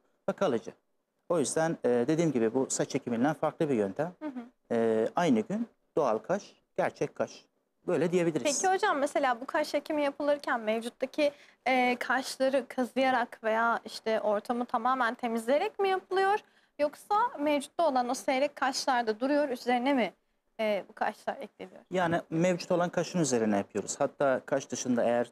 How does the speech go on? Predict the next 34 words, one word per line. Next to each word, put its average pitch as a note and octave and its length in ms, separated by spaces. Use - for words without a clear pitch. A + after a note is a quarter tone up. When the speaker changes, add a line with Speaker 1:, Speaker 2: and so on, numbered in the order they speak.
Speaker 1:
daha A#2+ 160
önce A#2+ 240
başka A#2 240
bir A#2 60
işlem A#2 320
yaptırdıysalar, A#2 800
mesela G#2+ 340
Speaker 2:
Hı A2 60
hı. - 40
Speaker 1:
microblading B2+ 560
olabilir, B2 380
dövme A2 200
Speaker 2:
Aa, - 80
Speaker 1:
olabilir, F#4+ 420
Speaker 2:
evet. A#3 140
Speaker 1:
buna C3+ 160
benzer C3+ 280
işlemler C#3 580
de B2 40
olabilir. G#2 400
Hani C#3 240
yine F3 160
onun D#3+ 260
üzerine, C#3+ 460
e, A#2 380
ekim E3+ 360
yapılabilir. D#3+ 580
E, A#2+ 240
aslında E3+ 440
en F3 280
doğrusu D3+ 400
hiçbir - 300
işlem D#3+ 360
yaptırmadan C#3+ 680